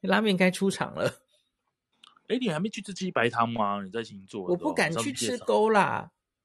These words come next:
Speaker 2: 你上次介绍。
Speaker 1: 我，我不敢吃
Speaker 2: 哦，尝试性的。
Speaker 1: 老婆大人喜欢的东西。
Speaker 2: 也是。
Speaker 1: 比方说勾跟寿司大是绝对不能碰的。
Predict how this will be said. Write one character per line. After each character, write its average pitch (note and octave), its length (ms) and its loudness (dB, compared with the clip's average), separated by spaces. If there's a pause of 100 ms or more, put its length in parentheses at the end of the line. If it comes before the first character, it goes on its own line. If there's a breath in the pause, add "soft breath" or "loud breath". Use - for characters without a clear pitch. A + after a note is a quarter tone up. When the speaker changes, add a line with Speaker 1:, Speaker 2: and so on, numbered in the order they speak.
(560)
Speaker 2:
你 - 100 -12
上 - 120 -8
次 F3+ 40 2
介 - 40 -6
绍。 F2 100 -2
Speaker 1:
我， - 40 4
我 A#2 40 4
不 - 60 4
敢 C#3+ 240 2
吃 - 180 -4
Speaker 2:
哦， B2+ 40 -2
尝 - 0 -
试 G#3 200 0
性 - 260 -10
的。 G3+ 40 -4
Speaker 1:
老 D#3 140 4
婆 C#3+ 240 2
大 F3 200 0
人 B2+ 380 -2 (320)
喜 - 260 -8
欢 C#3+ 220 -6
的 C3+ 100 -2
东 B2 300 -8
西。 A#2+ 340 -10 (340 soft breath)
Speaker 2:
也 E2 100 -14
是。 - 60 -18
Speaker 1:
比 D#3+ 80 0
方 F#3+ 220 2
说 F#3+ 340 4 (100)
勾 F#3 280 4
跟 F3+ 380 0
寿 E3+ 200 0
司 D3 160 -8
大 C3+ 240 -2
是 C3+ 140 -6
绝 B2+ 300 -2
对 F3+ 100 4
不 D#3+ 120 0
能 A#2 140 -2
碰 A2+ 260 -2
的。 G#2 140 -10